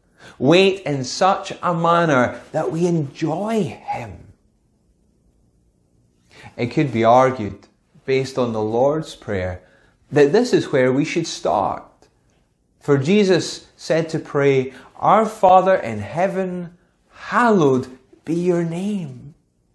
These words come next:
In one line, Jesus echoes David. For in these familiar words,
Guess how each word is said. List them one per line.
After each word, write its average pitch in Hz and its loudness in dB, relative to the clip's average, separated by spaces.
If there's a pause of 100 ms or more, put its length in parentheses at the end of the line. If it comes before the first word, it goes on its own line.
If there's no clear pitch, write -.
(800)
In 127 -6
one 185 2
line, 185 2
Jesus 165 4 (420)
echoes 190 2
David. 156 -2 (640)
For 143 -2
in 175 4
these 190 4
familiar 180 4
words, 180 0